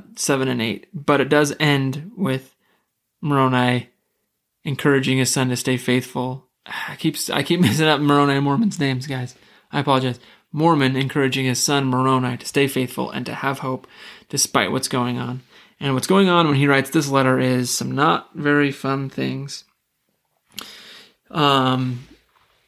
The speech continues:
and he gives us some details about what the Nephites and Lamanites are up to, and it is, I mean, it's terrible. It's, it's, uh, Holocaust, uh, genocide level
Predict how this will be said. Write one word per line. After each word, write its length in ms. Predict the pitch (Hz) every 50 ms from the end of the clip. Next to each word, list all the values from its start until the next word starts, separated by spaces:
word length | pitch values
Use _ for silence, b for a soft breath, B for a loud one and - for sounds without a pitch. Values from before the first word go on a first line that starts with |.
| _ _ _ _ _ - - - _ _ _ _ _ _ _ _ _ _ _ _
and 160 | 156 147 135
he 320 | 135 143 139 135 131 131 127
gives 340 | - - - 160 151 147 165
us 200 | 160 147 143 -
some 160 | 151 139 131
details 420 | 139 143 143 - 156 135 135 131
about 420 | 131 127 127 131 131 131 - - -
what 200 | 139 139 - -
the 80 | 139
Nephites 500 | 135 139 143 135 - - 135 135 131 -
and 80 | 135 139
Lamanites 400 | 135 139 135 135 131 131 123 -
are 80 | 143
up 140 | 135 131 -
to, 200 | - 135 131 131
and 120 | 131 131 135
it 140 | - -
is, 680 | - - 151 147 143 143 143 139 139 - - - - - _ _ _ _ _ _ _ _ _ _ - - -
I 120 | - - -
mean, 400 | 202 - - - - - - -
it's 200 | - 160 156 -
terrible. 420 | - - 156 147 151 - - - -
It's, 320 | 147 135 - - - - b b b b b b b b b b b b b _
it's, 320 | - 156 135 135 - - 143
uh, 400 | 139 131 127 127 127 123 123 -
Holocaust, 880 | - - - - 139 135 147 143 151 139 131 135 131 - - - - - - _ _ _ _ _ _ _ _ _ _ _ _ _ _ - -
uh, 380 | - - - - - - - - - 165
genocide 680 | - - 147 139 139 135 135 - 143 127 127 131 127
level 580 | 131 131 131 127 127 127 131 127 143 151 -